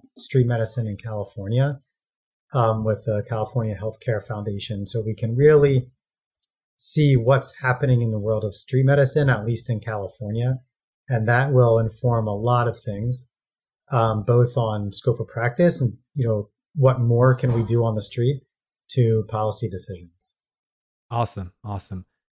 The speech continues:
Speaker 2: And yeah, as always, uh, to all the listeners, uh, the YouTube analytics shows that, uh, most of you guys, sixty-five percent of you guys aren't subscribed, and the video always goes live on Sundays, and the audio platforms will be available on Mondays.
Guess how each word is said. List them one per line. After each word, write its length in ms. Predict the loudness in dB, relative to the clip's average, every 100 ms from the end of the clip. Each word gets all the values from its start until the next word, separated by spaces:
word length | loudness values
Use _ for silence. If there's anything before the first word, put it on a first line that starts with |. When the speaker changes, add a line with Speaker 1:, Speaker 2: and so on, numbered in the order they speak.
| _
Speaker 2:
And 380 | -2 0 0 0
yeah, 160 | 2 2
as 160 | 2 2
always, 640 | 2 4 2 0 -6 -10
uh, 220 | -2 -2 -2
to 220 | 0 4
all 120 | 4
the 140 | 2
listeners, 760 | 0 -2 -2 0 0 0 -4 -12
uh, 300 | -6 -2 -2 -2
the 140 | -2
YouTube 300 | -2 -2 -4
analytics 560 | -2 0 0 -2 -2 -6
shows 380 | -4 -2 -2 -2
that, 460 | -2 -2 -6 -14 _ -16 -16 -16 _ _
uh, 260 | -10 -8 -4
most 300 | 0 2 2
of 160 | 0 0
you 100 | 0
guys, 180 | 0 0
sixty-five 460 | -6 -4 0 0
percent 300 | -2 -4 -4
of 180 | -4 -4
you 80 | -4
guys 120 | -4
aren't 180 | -4 -4
subscribed, 680 | -6 -8 -2 0 0 -4 -8
and 160 | -6 -6
the 60 |
video 340 | -2 0 0 0
always 360 | 0 0 -2
goes 260 | -4 -6 -2
live 220 | -4 -4
on 100 | -6
Sundays, 640 | -2 0 0 0 0 -2 -4
and 100 | -6
the 60 |
audio 380 | -2 -2 0 -4
platforms 520 | -2 -2 -2 -4 -4
will 80 | -6
be 120 | -6
available 400 | -6 -4 -6 -6
on 80 | -6
Mondays. 640 | -4 -2 -2 -2 -4 -8